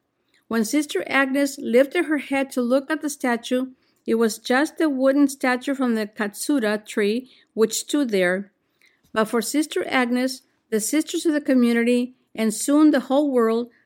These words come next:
something divine had happened in this little chapel, something which will continue.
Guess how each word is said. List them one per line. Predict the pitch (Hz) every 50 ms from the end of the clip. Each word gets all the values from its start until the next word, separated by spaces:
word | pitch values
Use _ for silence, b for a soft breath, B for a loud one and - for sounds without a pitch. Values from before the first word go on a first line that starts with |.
| b
something | b - - - 247 254 277 294 294 349 339 320
divine | 320 311 285 269 262 262 277 277
had | 254 254 240 214 - - 254
happened | 254 269 269 - 302 302 285
in | - 240 233
this | 226 240 240 240 -
little | 247 254 269 277 262
chapel, | 269 - - 247 220 214 214 - 208 208 208 - _ _ _ _ _ _ _ _ _ _ _
something | - - - 247 247 269 285 277 339 330 311 269
which | 247 240 - - -
will | 240 226 220
continue. | - 233 214 214 208 - - 247 240 226 220 208 202 208